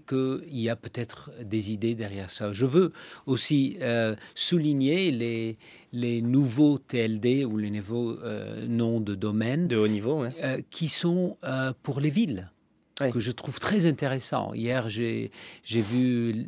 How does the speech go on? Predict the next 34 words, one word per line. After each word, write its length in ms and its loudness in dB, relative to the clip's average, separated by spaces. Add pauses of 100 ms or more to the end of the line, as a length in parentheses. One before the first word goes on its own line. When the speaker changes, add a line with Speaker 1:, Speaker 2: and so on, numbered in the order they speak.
Speaker 1:
tous 120 2
les 100 6
pionniers 600 4
qui 160 -4
ont 120 0
été 200 -2
annoncés 520 0
pour 220 -6
la 120 0
ville 220 -2
de 80 2
Paris. 520 2
Tour 140 0
Speaker 2:
Mhm. 80 4
Speaker 1:
Eiffel, 360 0
Dot 240 -2
Paris, 380 -2
Métro, 400 -2
Dot 260 -2
Paris, 480 -2 (380)
euh, 560 -2
Speaker 2:
Et 20 4
c'est 140 4
quoi, 100 6
par 100 2
exemple, 160 -2
Tour 120 2
Eiffel, 160 2
Dot 160 4
Paris, 160 2
il 80 2
y 20 2
aura 140 0
quoi ? 220 -2